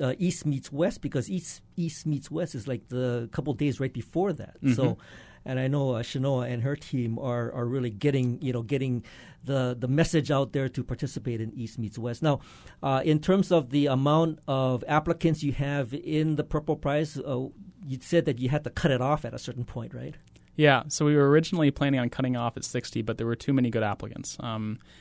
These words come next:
Speaker 2: we had eighty-two applications. We ended up in, uh, we ended up having sixty-seven of them, uh, come all the way through.
Speaker 1: Mm-hmm, mm-hmm.
Speaker 2: Um, and it, and, and the ones that didn't make it in, it wasn't for, it wasn't for a reason that they weren't,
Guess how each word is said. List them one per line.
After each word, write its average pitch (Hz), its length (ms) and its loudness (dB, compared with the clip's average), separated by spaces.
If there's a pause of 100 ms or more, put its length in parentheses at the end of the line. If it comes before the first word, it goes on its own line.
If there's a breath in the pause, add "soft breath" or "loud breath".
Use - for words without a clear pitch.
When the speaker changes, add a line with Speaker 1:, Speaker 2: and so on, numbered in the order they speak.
(140)
Speaker 2:
we 131 140 2
had 127 240 4
eighty-two 143 400 4
applications. 123 840 0
We 117 60 -6
ended 113 180 -2
up 107 140 -4
in, 110 260 -6
uh, 113 160 -8
we 120 100 -8
ended 117 200 -4
up 110 100 -6
having 113 360 -4
sixty-seven 113 800 -8
of 117 120 -10
them, 110 260 -6
uh, 113 380 -8
come 123 140 -6
all 113 100 -4
the 120 40 -6
way 113 120 -6
through. 120 260 -8
Speaker 1:
Mm-hmm, 139 300 -2
mm-hmm. 151 320 -6
Speaker 2:
Um, 120 240 2
and 160 180 4
it, 160 300 2
and, 160 340 2
and 160 180 2
the 156 60 6
ones 190 300 0
that 156 160 0
didn't 147 180 2
make 143 180 0
it 143 80 0
in, 139 120 4
it 135 80 0
wasn't 165 340 -2
for, 123 380 -2
it 147 80 -6
wasn't 160 260 -4
for 113 400 -2
a 117 60 -6
reason 117 320 -4
that 117 80 -10
they 113 100 -4
weren't, 110 500 -6